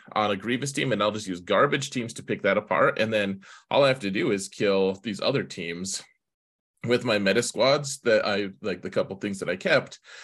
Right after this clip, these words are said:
but I don't have to actually spend resources on, on Grievous. And, uh, like, when you, when you were talking about that, I was like, "Man, that, that, that's so transformative." Once you kind of get away from the idea of you have to one-shot things, and you, you can just use kind of some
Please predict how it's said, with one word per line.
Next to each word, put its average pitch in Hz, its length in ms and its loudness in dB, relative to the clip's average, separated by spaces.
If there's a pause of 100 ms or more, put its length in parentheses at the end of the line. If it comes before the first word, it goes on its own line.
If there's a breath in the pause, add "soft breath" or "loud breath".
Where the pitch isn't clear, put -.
(120)
but 117 100 4
I - 20 8
don't 139 100 6
have 135 120 4
to 120 180 4
actually 113 240 -2
spend 104 300 0
resources 90 560 -4
on, 80 280 -8 (140)
on 85 160 -6
Grievous. 104 560 0 (380 soft breath)
And, 104 500 2 (1160 loud breath)
uh, 113 180 2
like, 104 240 4
when 120 200 0
you, 123 200 0
when 139 160 2
you 120 60 2
were 107 40 -2
talking 107 300 -4
about 95 220 0
that, 98 120 2
I - 20 6
was 101 120 0
like, 101 160 -6
"Man, 117 340 -2 (800 soft breath)
that, - 200 2
that, 123 220 2
that's 113 160 0
so 131 140 2
transformative." 98 800 -2
Once 101 180 -6
you - 80 -14
kind 127 180 0
of 95 140 0
get 101 180 4
away 92 280 0
from 101 200 -4
the 92 120 0
idea 92 340 0
of 90 140 -4
you 92 60 -2
have 92 120 -2
to 98 80 -8
one-shot 98 580 -4
things, 78 480 -6 (140)
and 101 140 -4
you, 98 100 -4
you 104 100 -4
can 107 160 -8
just 98 160 -6
use 98 140 -8
kind 98 160 -6
of 87 120 -8
some 90 320 -10